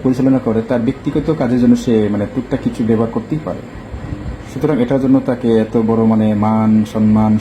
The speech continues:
সব দুলে মিশে মানে চলে যাচ্ছে। তো পরবর্তীতে কি হবে সেটা আমাদের আসলে অপেক্ষায় থাকতে হবে। এখন ওনাকে যে <clears throat> মৃত্যু সনদ জালিয়াতি, এটার জন্য তাকে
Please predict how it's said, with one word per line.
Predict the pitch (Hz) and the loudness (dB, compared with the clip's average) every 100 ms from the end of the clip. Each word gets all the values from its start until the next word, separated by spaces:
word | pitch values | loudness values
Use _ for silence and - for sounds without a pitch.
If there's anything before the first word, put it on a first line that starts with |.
| - | 0
সব | 117 110 107 104 - | 0 2 0 -2 -4
দুলে | 110 110 | 0 2
মিশে | 107 107 104 104 104 | 2 0 0 -2 -2
মানে | 98 101 95 90 - - - - - | -2 -4 -4 -8 -14 -18 -18 -16 -2
চলে | 127 | 0
যাচ্ছে। | 156 - - - 80 - - - - - - | 0 -2 -6 -12 -12 -14 -16 -18 -18 -18 -10
তো | 104 - | -10 -2
পরবর্তীতে | 120 139 147 151 160 | -2 0 -2 -4 -6
কি | 156 147 | -4 -2
হবে | 135 123 117 110 | 0 2 2 2
সেটা | 110 110 104 101 | -2 -4 -2 0
আমাদের | 101 98 104 | -2 0 0
আসলে | 98 - | -2 -4
অপেক্ষায় | 98 110 117 | -4 -2 -2
থাকতে | 120 120 - | -2 -6 -2
হবে। | 113 120 131 - - - - - - - - 110 | 0 0 -4 -10 -20 -18 -18 -18 -18 -18 -12 -8
এখন | 110 110 | -2 2
ওনাকে | 110 110 110 110 107 | 2 2 2 2 2
যে | 98 98 98 - - - - | 0 -4 -4 -8 -16 -18 -18
<clears throat> | - - 170 147 | -8 -2 0 2
মৃত্যু | 123 113 - 123 | 0 -2 -4 -2
সনদ | 123 120 | 2 0
জালিয়াতি, | 113 113 110 107 127 151 | 0 0 0 0 0 0
এটার | 107 113 107 | 0 0 0
জন্য | 110 | 0
তাকে | 110 104 | 0 -4